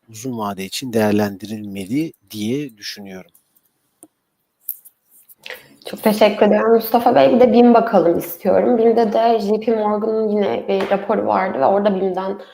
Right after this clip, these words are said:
Speaker 2: oldukça bahsediyordu. Bir de bim'e bakalım mı? Dün zaten bunun etkisini oldukça gördük bim'de de.
Speaker 1: Ya bim şöyle bir, e, beş yüz kırk sekiz seviyesinde şu anda. bim şöyle bir,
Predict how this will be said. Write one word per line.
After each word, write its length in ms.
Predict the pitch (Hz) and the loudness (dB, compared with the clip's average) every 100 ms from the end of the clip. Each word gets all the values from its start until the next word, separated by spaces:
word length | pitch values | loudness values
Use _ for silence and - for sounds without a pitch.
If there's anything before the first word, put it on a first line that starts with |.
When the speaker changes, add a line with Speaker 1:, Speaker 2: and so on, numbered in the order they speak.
| _ _ | _ _
Speaker 2:
oldukça 440 | - 175 226 - - | 4 4 4 -4 -4
bahsediyordu. 920 | 87 - - 165 170 - 220 277 269 - | -4 -6 -10 -10 -10 -4 0 0 -4 -6
Bir 80 | 220 | 0
de 80 | 220 | 0
bim'e 240 | 214 220 | 0 0
bakalım 480 | 226 - - 339 170 | -2 -2 -4 -4 -2
mı? 220 | 170 170 | -2 -2
Dün 120 | 196 196 | -4 -4
zaten 400 | 214 - 277 202 | -4 -6 -4 -2
bunun 160 | 214 | -2
etkisini 600 | 214 220 _ - 233 214 - | -4 -10 _ -8 -6 -6 -4
oldukça 400 | 170 165 - 214 | -6 -6 -8 -8
gördük 420 | 180 170 170 170 | -4 -2 -2 -6
bim'de 320 | - 87 87 | -14 -14 -14
de. 80 | - - 311 - - _ - - - | -12 -10 -10 -10 -20 _ -20 -20 -16
Speaker 1:
Ya 220 | 147 139 147 | -12 -10 -8
bim 260 | 240 254 214 - 202 208 - | -8 -6 -8 -6 -4 -4 -8
şöyle 440 | - - 202 175 151 | -18 -12 -10 -10 -8
bir, 160 | 170 - - - 143 | -8 -10 -18 -20 -14
e, 340 | 139 131 117 | -12 -10 -8
beş 220 | 127 - | -10 -10
yüz 120 | - | -16
kırk 220 | - 131 - | -16 -12 -12
sekiz 260 | 123 - | -12 -10
seviyesinde 720 | - - 104 101 - 101 - | -8 -6 -8 -6 -6 -8 -12
şu 220 | - - | -14 -14
anda. 360 | 90 87 92 160 - - - - _ | -14 -12 -10 -12 -12 -20 -20 -20 _
bim 220 | 175 160 | -10 -10
şöyle 580 | - - - - 156 139 | -12 -16 -16 -10 -8 -8
bir, 280 | 147 151 | -8 -10